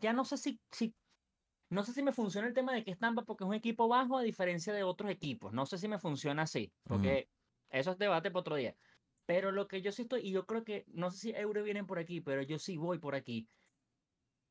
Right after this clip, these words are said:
Speaker 1: A-, el equipo Yankee está pichando con, de los cinco pitchers, tres de los titulares, porque los otros
Speaker 2: Sí.
Speaker 1: están lesionados. Sobre todo Carlos Rodón, que fue el, la gran compra. Bueno, si no contamos a George, es la gran compra de Yankee.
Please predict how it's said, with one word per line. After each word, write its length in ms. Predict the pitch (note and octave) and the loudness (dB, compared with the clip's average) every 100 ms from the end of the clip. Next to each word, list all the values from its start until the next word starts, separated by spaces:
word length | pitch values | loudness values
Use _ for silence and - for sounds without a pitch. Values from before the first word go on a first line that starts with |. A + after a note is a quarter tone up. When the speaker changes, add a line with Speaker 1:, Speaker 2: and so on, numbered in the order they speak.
| - | 0
Speaker 1:
A-, 140 | D#3 - _ _ - | 0 0 _ _ 0
el 120 | D#3+ | 2
equipo 260 | F3 F#3+ A3+ | 2 0 0
Yankee 480 | A3 G3 D3 C#3 C#3+ | 0 0 -2 -4 -4
está 260 | D3+ D3 D#3 | -4 -4 -2
pichando 380 | F#3+ G3 G3 F#3+ | -2 -4 -4 -4
con, 180 | F3+ D#3+ E3 | -4 -6 -4
de 120 | D#3+ | -4
los 140 | D#3+ | -2
cinco 300 | F#3+ F#3+ A3 | -4 -4 -4
pitchers, 400 | A3+ A3+ A3 - - - | -2 -2 -2 -4 -8 0
tres 340 | E3+ G3 F#3+ | 2 2 -2
de 200 | - F3 | -4 -2
los 120 | F#3 F3 | 0 -2
titulares, 520 | D#3+ C#3+ D3 C#3 A2+ | -2 0 2 2 -2
porque 220 | C#3 C3+ | -6 -2
los 80 | C3+ | 4
otros 40 | |
Speaker 2:
Sí. 40 | - | 4
Speaker 1:
están 140 | D#3+ | 4
lesionados. 520 | D#3+ D#3 C3+ C#3 A2 | 0 -2 0 0 0
Sobre 160 | C#3+ C3+ | 0 0
todo 120 | D3+ | 0
Carlos 220 | F#3 G3 F3 | 0 0 0
Rodón, 300 | D3 E3+ G#3+ | 0 0 -2
que 120 | E3 | -4
fue 140 | C#3+ | -4
el, 180 | C#3 D3 | -2 -4
la 120 | D3+ C#3 | -2 -2
gran 280 | D3 D3+ | 0 -2
compra. 400 | D3 F3+ F3 C#3+ C#3 | 4 2 2 -4 -4
Bueno, 280 | C3 A#2 A#2+ | -4 -4 -2
si 120 | C#3+ | 0
no 100 | C#3+ | 0
contamos 320 | F3 E3+ F#3+ F3+ | 0 -2 -2 -2
a 60 | C#3+ | 2
George, 300 | E3+ G#3+ C#3 | 2 2 -2
es 80 | |
la 120 | C#3+ D3+ | -2 -2
gran 240 | D#3 D#3 | -2 0
compra 400 | E3+ E3 D#3+ E3+ | 2 2 2 -2
de 100 | C#3 | 0
Yankee. 400 | C3+ E3+ - G2+ | 0 -2 -4 -10